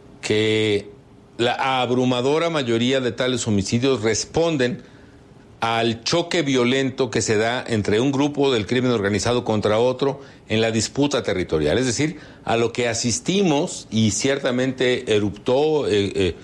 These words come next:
eh, colapsó en mi gobierno, no por el gobierno mismo, sino porque era una tendencia que venía de atrás,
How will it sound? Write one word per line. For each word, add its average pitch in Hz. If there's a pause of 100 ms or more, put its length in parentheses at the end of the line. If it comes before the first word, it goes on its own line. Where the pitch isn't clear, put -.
(320)
eh, 101
colapsó 110
en 156
mi 139
gobierno, 117 (540)
no 131
por 143
el 117
gobierno 131
mismo, 139
sino 110
porque -
era 139
una 160
tendencia 131
que 110
venía 117
de 127
atrás, 101